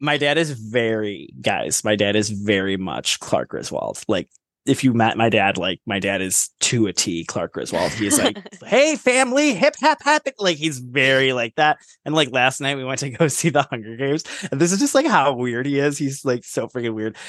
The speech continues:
Speaker 1: We, like, went up to the concession stand and, like, got popcorn, pop, whatever. And th-, she's like, "Do you wanna round up for Saint Jude's Children's Hospital?" So my dad hesitates and he goes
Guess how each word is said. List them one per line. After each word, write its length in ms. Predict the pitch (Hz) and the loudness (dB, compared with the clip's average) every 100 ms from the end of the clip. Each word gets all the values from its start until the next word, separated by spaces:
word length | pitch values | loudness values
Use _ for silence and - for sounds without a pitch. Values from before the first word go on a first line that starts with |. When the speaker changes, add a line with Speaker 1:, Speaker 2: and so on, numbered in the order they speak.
| - 143 | -8 0
Speaker 1:
We, 80 | |
like, 160 | 147 139 | 2 4
went 160 | 143 151 | 4 4
up 140 | 160 | 2
to 100 | 185 | 0
the 380 | 151 139 123 110 | 4 4 2 -2
concession 460 | - 120 98 - 127 | -6 -8 -8 -8 -8
stand 480 | - 143 139 139 131 | 0 4 4 2 -2
and, 240 | 131 113 110 | -4 -4 -4
like, 200 | 101 - | -6 -4
got 160 | 107 98 | -4 0
popcorn, 640 | 160 - - 151 147 139 131 | 0 0 2 2 2 0 0
pop, 320 | 147 131 127 | 2 2 2
whatever. 560 | 127 127 127 123 123 120 - - - | 0 0 2 0 -2 -4 -12 -18 0
And 500 | 135 123 117 113 107 - - - _ _ | 2 4 2 0 -4 -10 -20 -20 _ _
th-, 240 | 120 117 - | -14 -8 -4
she's 180 | 131 | 0
like, 140 | 127 - | 0 0
"Do 80 | 139 | 2
you 60 | |
wanna 180 | 143 143 | 4 4
round 280 | 139 135 131 | 4 4 4
up 160 | 131 - | 2 0
for 100 | 143 | -6
Saint 260 | 139 120 | -6 -6
Jude's 240 | 127 123 - | -4 -6 -4
Children's 360 | 127 117 117 | -4 -4 -4
Hospital?" 420 | 127 117 143 110 | -4 -2 0 0
So 100 | 117 | 2
my 100 | 113 | 0
dad 220 | 110 110 113 | 0 0 -2
hesitates 540 | 104 113 117 113 - | -6 -6 -6 -4 -6
and 80 | 113 | -6
he 100 | 113 | -6
goes 300 | 101 98 | -6 -6